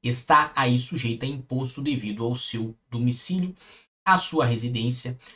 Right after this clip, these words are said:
ao local de direção ou a qualquer outro critério de natureza similar. E aplica-se igualmente a esse estado e bem assim às suas subdivisões políticas ou administrativas ou autarquias locais. Então, basicamente,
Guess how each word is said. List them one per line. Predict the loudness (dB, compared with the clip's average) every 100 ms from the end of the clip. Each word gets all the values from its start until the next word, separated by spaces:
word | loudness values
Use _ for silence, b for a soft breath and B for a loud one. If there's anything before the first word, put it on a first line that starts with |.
| B
ao | 2
local | 2 0 0 4 4 4
de | 2
direção | 2 0 -4 -6 -4 -2
ou | 0
a | -2
qualquer | -4 -6 -2
outro | -2 -2 -4 -8
critério | -8 -4 -4 -2
de |
natureza | -4 -6 -8 -4 -4 -2 -4
similar. | -6 -6 -2 -2 0 0 -2 -4 _ B B B
E | 2
aplica-se | 2 2 -4 -4 -6
igualmente | -2 0 0 0 0
a | -2
esse | -4
estado | -8 -2 0 0 -4 B B B B
e | 0
bem | 2 0
assim | 0 -2 -2 0 -2 -4 0
às | 2
suas | 2 2 4 4
subdivisões | 2 -4 -4 -4 -4 -4 -4 -6
políticas | -2 -2 -2 -4 -4 -4 -4
ou | -4 -2
administrativas | 0 -2 -6 -10 -8 -8 -6
ou | -4
autarquias | -4 -4 -8 -8 -8 -6
locais. | -6 -6 -8 -10 -10
Então, | -8 -4 -2
basicamente, | 0 0 0 0 0 -4